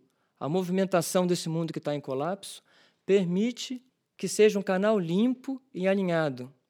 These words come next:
para a expressão da energia de centros e retiros. Independente se esse ser está num monastério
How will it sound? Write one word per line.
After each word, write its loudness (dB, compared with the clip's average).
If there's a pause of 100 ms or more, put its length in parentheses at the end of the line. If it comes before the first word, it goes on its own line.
para 2
a 6
expressão -4
da -2
energia -4
de -10
centros -8
e -10
retiros. -12 (380)
Independente 2
se -2
esse -4
ser -2
está -6
num -4
monastério -4